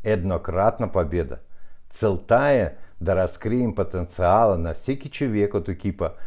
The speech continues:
в дългосрочна перспектива, формирайки култура на доверителни отношения чрез формиране на навика «Держа си на думата». Има ли някакъв главен закон за личната ефективност?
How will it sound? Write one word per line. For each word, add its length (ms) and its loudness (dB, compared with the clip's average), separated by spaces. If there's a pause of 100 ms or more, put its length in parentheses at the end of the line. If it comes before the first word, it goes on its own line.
(120)
в 40 -8
дългосрочна 960 0 (140)
перспектива, 760 -4 (440)
формирайки 880 2
култура 680 2
на 200 -2
доверителни 760 -2
отношения 720 -2
чрез 300 -6
формиране 720 0
на 120 -4
навика 560 -2 (460)
«Держа 420 2
си 360 -4 (180)
на 180 -2
думата». 420 -4 (560)
Има 260 4
ли 140 4
някакъв 560 2
главен 380 4
закон 460 2 (160)
за 220 2
личната 460 -2
ефективност? 720 -6